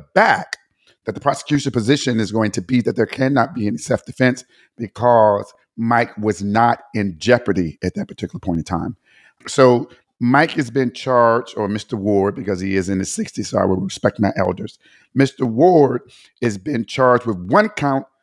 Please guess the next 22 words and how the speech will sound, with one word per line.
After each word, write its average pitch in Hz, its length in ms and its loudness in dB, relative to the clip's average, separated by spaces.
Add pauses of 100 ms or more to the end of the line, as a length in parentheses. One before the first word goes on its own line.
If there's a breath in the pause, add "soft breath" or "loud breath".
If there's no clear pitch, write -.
(260)
of 107 160 0
murder 123 380 2
in 107 160 -4
the 92 80 -2
first - 360 -4
degree, 117 460 2 (520 loud breath)
which 117 280 -2
comes 131 280 2
with 113 160 -4 (140)
three 202 160 0
penalties. 117 520 0
That 101 180 -2
is 95 160 -4
life, 131 400 0 (240)
life 110 180 0
without 101 240 -4
parole, 135 540 0 (260)
and 131 340 4
or 120 360 4 (280)
death. - 440 -6 (320)
All 120 80 2
right. 113 120 0